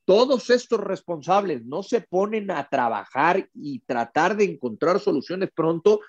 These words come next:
pues seguramente el propietario del equipo, el señor Emilio Azcárraga Gallán, que suele ser un, eh, propietario, eh, que,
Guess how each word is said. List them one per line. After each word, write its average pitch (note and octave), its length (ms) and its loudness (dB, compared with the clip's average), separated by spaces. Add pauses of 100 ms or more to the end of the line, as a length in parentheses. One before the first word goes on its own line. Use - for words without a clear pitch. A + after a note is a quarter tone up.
(240)
pues C#3 200 4
seguramente F#3+ 800 0
el C3 100 -2
propietario C3+ 540 0
del F#3 100 2
equipo, E3+ 380 -4
el B2 80 -6
señor F3 240 -4
Emilio F3+ 260 2
Azcárraga F3+ 460 2
Gallán, F3 340 0
que B2 100 -8
suele E3 280 -2
ser F3+ 280 0 (280)
un, F3 200 -2
eh, D#3 400 0
propietario, F3+ 720 -2 (200)
eh, C3+ 540 -4
que, C3+ 160 -4